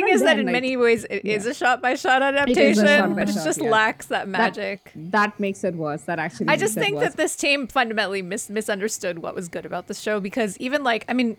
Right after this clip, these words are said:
Speaker 2: I just wanna quickly mention this. All the promo materials spoiled, like, so much of the story.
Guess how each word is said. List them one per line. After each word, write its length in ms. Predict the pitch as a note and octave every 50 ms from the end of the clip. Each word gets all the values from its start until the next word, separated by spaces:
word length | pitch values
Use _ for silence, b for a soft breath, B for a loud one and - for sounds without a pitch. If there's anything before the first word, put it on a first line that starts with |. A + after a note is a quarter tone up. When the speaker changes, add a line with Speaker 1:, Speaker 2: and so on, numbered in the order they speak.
| -
Speaker 2:
I 60 | A#3 A#3+
just 160 | D4 - E4+
wanna 140 | C4+ A#3+ G#3+
quickly 280 | C#4 A3+ G#3 G#3+ G3
mention 260 | F#3 F#3 F3 - -
this. 160 | E3+ F3 - - -
All 140 | A3 A3 A#3
the 80 | C#4
promo 360 | - - A#3 G#3+ G#3 G#3+ A3
materials 520 | G#3+ A3 - - A#3+ A3 A3 A3 A3 G#3+ G3+
spoiled, 560 | - - - - - F#3+ G3 G3+ G3+ G3+ F3+
like, 260 | F#3+ F3 E3+ A3+ - -
so 460 | - - - - - B3 A#3 B3+ C#4
much 240 | D4+ D#4+ D4 - C#4+
of 120 | C4 G#3+
the 100 | A#3 A#3+
story. 640 | - - - G3+ G#3 G#3 G#3+ A3+ A#3 A#3 A#3+ A#3+